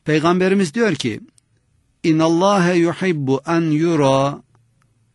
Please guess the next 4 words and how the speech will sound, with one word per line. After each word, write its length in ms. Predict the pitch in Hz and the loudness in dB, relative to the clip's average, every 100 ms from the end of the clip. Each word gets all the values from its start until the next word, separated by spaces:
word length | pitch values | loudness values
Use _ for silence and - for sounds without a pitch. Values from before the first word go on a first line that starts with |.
| _ _ _ _ _ _ - | _ _ _ _ _ _ -6
eseru 520 | 180 170 156 147 143 | -4 -2 -2 0 2
ni'metihi 920 | 139 135 131 135 - 185 156 170 170 175 | 0 0 -2 -4 -2 -2 2 2 2 0
ala 380 | 143 143 147 | 0 0 2
abdihi." 560 | 147 131 120 104 101 123 | 0 -2 -4 -6 -8 -14